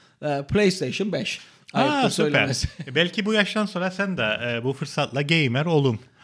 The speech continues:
Speaker 1: Yani
Speaker 2: Ee,
Speaker 1: olur muyum bilemiyorum. Yani çok fazla adapte olamadım.
Speaker 2: Buradan ilginç bir şeye geçeyim. Tekrar İsrail'e döneriz
Speaker 1: Tabii.
Speaker 2: gerekirse. Güzel bir bağlantı olur bu. PlayStation beş dedin. İşte format ararken daha önce iki gamer arkadaşımızı, Şevket'i ve Çağan'ı konuk ettiğimizden bahsettik.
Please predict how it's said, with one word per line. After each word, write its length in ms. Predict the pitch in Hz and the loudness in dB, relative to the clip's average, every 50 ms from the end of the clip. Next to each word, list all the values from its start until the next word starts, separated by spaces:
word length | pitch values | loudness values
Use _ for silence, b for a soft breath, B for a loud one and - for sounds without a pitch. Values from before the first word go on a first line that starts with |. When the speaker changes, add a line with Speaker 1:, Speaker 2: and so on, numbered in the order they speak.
| B B B B | B B B B
Speaker 1:
Yani 260 | 240 - 175 175 170 | -12 -10 -8 -4 -2
Speaker 2:
Ee, 300 | 131 120 120 117 - 180 | 0 0 2 2 2 4
Speaker 1:
olur 120 | 180 185 190 | 4 2 2
muyum 340 | 175 160 156 160 170 170 170 | 0 0 -2 -2 0 2 2
bilemiyorum. 580 | 180 175 170 160 147 127 117 113 120 131 151 | 2 2 2 0 0 -2 -2 -4 -4 -4 -4
Yani 160 | 156 139 139 | -4 -4 -2
çok 200 | - 160 151 - | -2 -4 -4 -2
fazla 300 | - 147 131 127 139 147 | -2 -2 -2 -2 -2 -2
adapte 320 | 160 151 151 139 - - 139 | 2 2 2 2 2 2 2
olamadım. 340 | 135 139 139 131 135 156 175 | 4 4 4 2 4 4 4
Speaker 2:
Buradan 260 | 165 - 175 185 208 | 4 4 2 2 4
ilginç 380 | 214 208 196 208 208 - - | 2 2 2 0 0 -2 -2
bir 40 | 214 | -2
şeye 260 | - - 208 185 180 | 0 2 2 2 4
geçeyim. 440 | 175 175 139 - - 113 104 110 139 | 4 2 2 0 0 -2 -2 -2 -2
Tekrar 280 | 139 156 - - 135 139 | -4 -4 -2 0 0 0
İsrail'e 440 | 139 139 143 156 147 135 127 117 113 | 0 2 2 2 2 2 2 2 2
döneriz 300 | 113 113 117 120 113 101 | 0 0 0 -2 -2 -2
Speaker 1:
Tabii. 120 | 151 - | -2 -2
Speaker 2:
gerekirse. 540 | - - - 123 98 - - 135 143 147 135 | -2 -4 -6 -8 -10 -8 -8 -8 -8 -6 -6
Güzel 320 | 139 131 123 135 131 127 131 | -6 -4 -2 -2 -4 -4 -4
bir 160 | 139 123 127 | -4 0 2
bağlantı 400 | 143 143 135 117 104 101 - 127 | 4 4 4 4 0 2 0 0
olur 200 | 117 101 95 92 | 2 2 0 -2
bu. 300 | 90 101 139 208 - b b b b b b b - - | -4 -6 -6 -8 -10 b b b b b b b -6 0
PlayStation 640 | 165 147 151 147 147 - 165 160 151 - 156 143 143 | 2 2 2 2 0 0 -2 -2 0 0 -2 0 0
beş 280 | 151 135 127 - - | 0 0 0 -4 -8
dedin. 260 | 101 92 92 117 127 | -10 -10 -10 -10 -12
İşte 340 | 135 - - - 127 123 120 | -12 -14 -12 -10 -10 -10 -10
format 420 | 123 - 151 139 123 127 131 131 131 | -8 -4 -4 -4 -2 -2 -4 -4 -2
ararken 640 | 131 123 123 123 117 - - 131 123 120 120 113 - B B B B - | 0 2 4 2 2 2 0 0 2 2 0 -2 -4 B B B B -2
daha 240 | 123 110 120 127 | 0 0 2 0
önce 260 | 123 120 117 120 127 - | -2 -2 -2 -4 -4 -4
iki 420 | 123 123 - - 131 120 117 113 | -6 -8 -4 -2 0 0 0 2
gamer 340 | 120 131 127 120 117 120 120 | 2 4 4 4 4 2 2
arkadaşımızı, 680 | 123 120 117 - 131 120 113 - - 101 95 98 92 | 0 0 0 -2 -4 -4 -4 -6 -8 -10 -10 -10 -10
Şevket'i 500 | - - 123 - - - 101 - - 107 | -8 -8 -10 -8 -6 -6 -6 -6 -4 -4
ve 200 | 107 110 113 110 | -4 -4 -4 -6
Çağan'ı 340 | 101 - 135 127 107 98 107 | -4 -2 0 0 0 0 -2
konuk 280 | - - 113 104 98 - | -4 -4 -4 -4 -6 -8
ettiğimizden 460 | 107 - - 92 90 92 98 92 92 | -10 -10 -12 -16 -16 -16 -16 -16 -16
bahsettik. 560 | 95 95 90 - - 92 - - 165 214 233 | -16 -16 -16 -16 -18 -18 -12 -10 -10 -10 -10